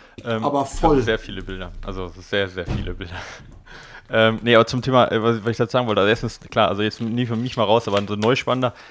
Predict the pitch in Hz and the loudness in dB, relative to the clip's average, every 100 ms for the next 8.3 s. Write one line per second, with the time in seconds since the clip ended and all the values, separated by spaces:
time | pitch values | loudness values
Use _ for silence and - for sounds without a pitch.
0 | - 113 113 117 123 123 110 - 127 131 | -10 -2 4 4 4 2 0 0 -2 -2
1 | 123 113 107 104 113 - - 107 107 - | -4 -2 -2 -2 -4 -6 -4 -4 -6 -10
2 | 113 104 90 90 82 - 104 101 98 - | -10 -8 -10 -10 -8 -8 -6 -4 -6 -6
3 | - 113 110 110 - 170 190 220 208 113 | -10 -6 -4 -4 0 4 6 8 6 4
4 | 135 165 233 202 - 151 131 110 98 104 | 0 2 4 4 2 0 0 0 0 -2
5 | 107 104 104 107 107 - 120 110 101 107 | -6 -6 0 0 0 -6 0 2 0 -4
6 | 113 110 110 139 131 - 120 - 107 107 | -4 -2 0 -2 -4 -6 -8 -4 -4 -4
7 | 123 123 127 - 107 107 117 110 101 104 | -6 -8 -10 -10 -10 -12 -8 -8 -4 -6
8 | - 104 90 | -4 -8 -8